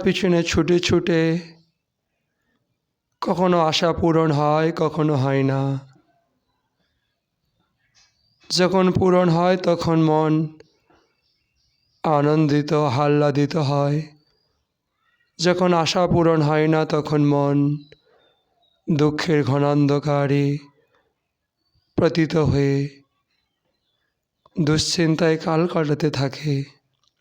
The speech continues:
বুদ্ধি সর্বদাই ভবিষ্যৎ চিন্তা করতে ব্যস্ত, ভবিষ্যতে কী করে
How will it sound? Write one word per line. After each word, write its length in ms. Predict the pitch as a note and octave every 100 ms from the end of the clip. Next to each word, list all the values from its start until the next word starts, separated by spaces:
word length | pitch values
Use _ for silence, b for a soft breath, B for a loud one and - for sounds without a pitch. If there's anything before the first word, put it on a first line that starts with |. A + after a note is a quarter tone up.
| _ _ _ _ _ _ _ _ _ - E3
বুদ্ধি 960 | C#3+ D3 C3 - D#3 D3+ D3 D3+ D3+ D3+ _ _ _ _ _ _ _ _ _ _ _
সর্বদাই 680 | - - F3 F3 F#3 G3 G3
ভবিষ্যৎ 640 | E3+ D#3 F3+ - - F#3
চিন্তা 500 | F3+ F3+ D#3+ D#3+ F3+
করতে 400 | F3 E3 - D#3+
ব্যস্ত, 640 | C#3+ C3+ - - C#3+ C#3 C#3 - _ _ _ _ _ _ _ _ - D3
ভবিষ্যতে 640 | D3+ F#3+ - G3 E3+ F3
কী 200 | F3 D#3+
করে 420 | - E3 D#3+ E3+